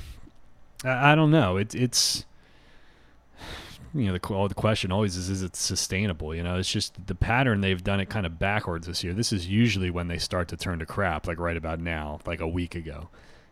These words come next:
Um, you know, when they went on the four-game winning streak last year, it was May. It was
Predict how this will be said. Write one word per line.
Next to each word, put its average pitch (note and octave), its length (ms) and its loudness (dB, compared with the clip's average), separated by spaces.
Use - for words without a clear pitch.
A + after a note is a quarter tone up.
Um, E2 540 -6
you F#2+ 100 0
know, F2 80 0
when F#2 120 0
they A2 120 6
went B2 160 6
on G#2 80 2
the F2 60 -4
four-game A2+ 640 2
winning A2+ 300 2
streak F#2+ 360 -2
last G#2 520 0
year, G2 180 0
it F#2+ 220 -4
was F#2+ 300 -2
May. F#2+ 640 2
It G2+ 180 -2
was F#2 380 -2